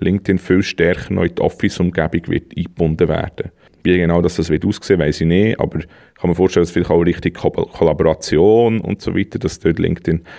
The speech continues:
auch noch eine, eine Rolle spielt, wenn ihr zum Beispiel Word-Dokument möchtet teilen oder ich weiss es nicht. In die Richtung, also Office-Umgebung, wo wir alle eigentlich auf unserem P C haben, ähm, ich glaube, dort wird LinkedIn reinkommen und auch dort dann wird Xing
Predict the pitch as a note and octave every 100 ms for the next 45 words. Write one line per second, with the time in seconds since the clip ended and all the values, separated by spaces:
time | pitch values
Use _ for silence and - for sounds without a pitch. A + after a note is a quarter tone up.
0 | - - - D#2 D2 D2+ C#2 C#2 - C#2+
1 | D2 C2+ C#2+ - C#2 C#2 C2 - C2+ -
2 | - - - D2+ C#2 C#2 - - - -
3 | D2 D#2 - - - - - - D2+ C2+
4 | - - - - - - - _ - -
5 | - F#2 G2+ F#2 F#2+ - E2+ - E2+ F#2
6 | - - - - - - - _ - F#2
7 | E2+ E2 E2+ E2+ F2+ F#2 - G2+ A2+ A#2
8 | F#2 F#2+ F#2 F2 E2 E2 E2 F2+ - G2
9 | F#2+ - G2 - - _ _ - D#2 D2+
10 | E2+ F2+ E2 D#2+ D2+ - - - B2+ -
11 | B2 - - F2+ E2+ F2 F2+ - - D2+
12 | E2+ E2 D#2 - - - D2 D#2 - -
13 | - -